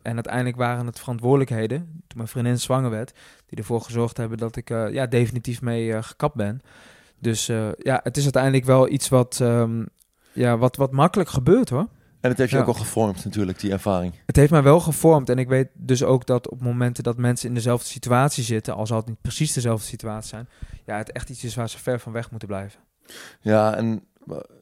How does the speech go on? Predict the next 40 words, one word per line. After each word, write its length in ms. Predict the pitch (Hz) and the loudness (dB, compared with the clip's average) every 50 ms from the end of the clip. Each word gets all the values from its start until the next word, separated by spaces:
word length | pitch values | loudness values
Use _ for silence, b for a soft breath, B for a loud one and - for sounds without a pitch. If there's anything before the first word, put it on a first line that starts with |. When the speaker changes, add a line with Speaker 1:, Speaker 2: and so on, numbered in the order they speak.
| _ _ | _ _
Speaker 2:
jij 160 | - 104 104 107 | -8 -4 -2 0
mag, 180 | 110 110 110 | 0 0 -2
jij 120 | - - 113 | -2 -2 -2
hebt 120 | 107 - | -2 -2
dan 80 | 120 113 | -2 -4
nog 140 | 113 110 - | -4 -2 0
geluk 260 | 113 107 110 113 - | 2 2 2 2 0
dat 120 | - 110 | -4 -6
je 80 | - 104 | -4 0
mensen 360 | 104 110 113 110 - - 113 - - | 2 2 2 0 -2 -4 -6 -6 -2
toch 180 | - 156 151 | -2 -2 -2
in 60 | 165 147 | -2 -4
je 60 | 127 | -4
omgeving 400 | 120 107 - 131 120 113 110 113 | -4 -2 -2 -2 0 0 2 2
had, 220 | 107 98 - - - | 0 0 -2 -6 -6
ondanks 640 | - 107 110 107 107 - - - 92 110 104 - | -4 -2 0 0 -2 -4 -6 -2 0 0 0 0
je 80 | - 104 | -2 -4
verleden, 380 | - 107 104 104 101 92 98 95 | -2 2 2 2 2 2 0 -2
die, 220 | 101 101 95 90 - B B B B B B B B B | -2 -2 -4 -6 -10 B B B B B B B B B
eh, 320 | - - 98 98 95 95 95 95 | -4 0 2 4 4 4 4 4
jou 400 | 101 104 107 107 104 - - 104 | 6 6 6 4 4 2 0 0
het 160 | 95 107 92 | 0 0 2
juiste 300 | 92 104 107 107 - - | 4 2 2 2 0 -4
pad 200 | - - 117 - | -4 -4 -4 -2
hebben 320 | - 110 98 107 107 101 98 | -2 0 2 2 2 2 0
geduwd. 520 | - - 104 92 104 107 117 - - - _ | 0 -2 0 2 4 2 2 0 -4 -12 _
Speaker 1:
Mhm. 260 | - - 120 110 123 | -18 -16 -14 -12 -12
Speaker 2:
Ik 240 | 147 - - - - | -12 -10 -4 -2 0
had 120 | - 107 | 0 0
natuurlijk 140 | 107 101 - | 0 2 0
ook 100 | 104 - | 0 0
gewoon 140 | - 101 95 | 2 0 0
mijn 100 | 98 95 | 2 2
ouders 400 | - 101 113 113 107 107 - - | 2 2 4 4 4 2 0 -2
om 120 | - 113 104 | -2 0 2
me 100 | 104 101 | 4 4
heen, 180 | 104 104 107 | 4 4 4
ondanks 260 | 101 104 104 107 104 | 2 2 2 0 0
dat 120 | - 104 95 | -2 -2 -2
ik 240 | 101 - - - | -2 -4 -6 -18